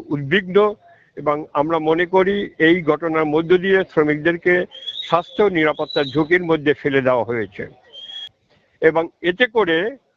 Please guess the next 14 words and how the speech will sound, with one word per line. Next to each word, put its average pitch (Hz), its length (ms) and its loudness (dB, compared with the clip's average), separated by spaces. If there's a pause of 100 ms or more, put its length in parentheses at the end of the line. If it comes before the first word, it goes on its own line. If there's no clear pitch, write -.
(500)
জীবিকা 220 640 2
রক্ষার 196 440 0
প্রশ্নে, 185 800 -2
উৎপাদন 208 560 0
রক্ষার 190 400 -2
প্রশ্নে, 185 440 -4 (100)
রপ্তানি 185 480 0
রক্ষার 185 340 2
প্রশ্নে 180 480 -4 (380)
যে 151 160 2
সিদ্ধান্ত 180 520 0
নিয়েছেন 208 580 0 (380)
তাতে 170 300 0
জীবনের 170 480 2